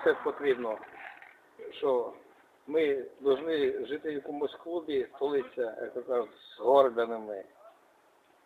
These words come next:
посеред брустерів. А вони живуть в такому, такій еліті і кажеться, що це всі, все одинаково.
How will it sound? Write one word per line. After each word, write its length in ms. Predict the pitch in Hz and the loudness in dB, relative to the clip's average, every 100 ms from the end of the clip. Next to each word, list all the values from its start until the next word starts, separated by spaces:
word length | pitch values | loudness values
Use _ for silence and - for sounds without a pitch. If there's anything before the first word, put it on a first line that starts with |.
| _ | _
посеред 440 | - - 143 127 120 | -8 0 2 2 2
брустерів. 680 | 135 131 - 123 110 101 101 - - - - _ _ _ _ _ _ | 4 4 2 -4 -2 -4 -6 -14 -20 -20 -20 _ _ _ _ _ _
А 60 | 117 | -2
вони 220 | 143 170 | 0 -2
живуть 300 | 143 147 156 | -2 -4 -4
в 40 | |
такому, 340 | - - 139 131 127 | -6 -4 -4 -4 -8
такій 380 | - 135 135 131 | -12 -4 -2 -2
еліті 540 | 135 156 - 123 110 - - | -4 -8 -8 -8 -8 -12 -10
і 140 | 123 - | -10 -10
кажеться, 420 | - 147 135 - | -4 -2 -2 -6
що 140 | - - - | -12 -12 -4
це 180 | 123 101 | -4 -4
всі, 200 | - - | -12 -16
все 260 | 104 - 147 | -16 -4 0
одинаково. 640 | 139 123 113 104 - 107 | 0 0 0 -2 -4 -12